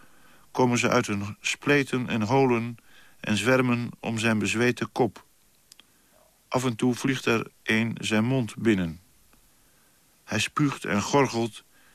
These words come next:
en weet niet meer of hij de vlieg heeft doorgeslikt.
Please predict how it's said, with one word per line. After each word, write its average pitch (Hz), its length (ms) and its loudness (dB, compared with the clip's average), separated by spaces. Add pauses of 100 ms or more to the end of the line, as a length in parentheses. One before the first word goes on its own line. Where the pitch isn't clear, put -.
(280)
en 113 140 0
weet 131 200 4
niet 127 180 -8
meer 120 240 0
of 110 180 -4
hij 113 120 2
de 107 100 0
vlieg 123 320 -4
heeft 110 440 -4
doorgeslikt. 107 720 0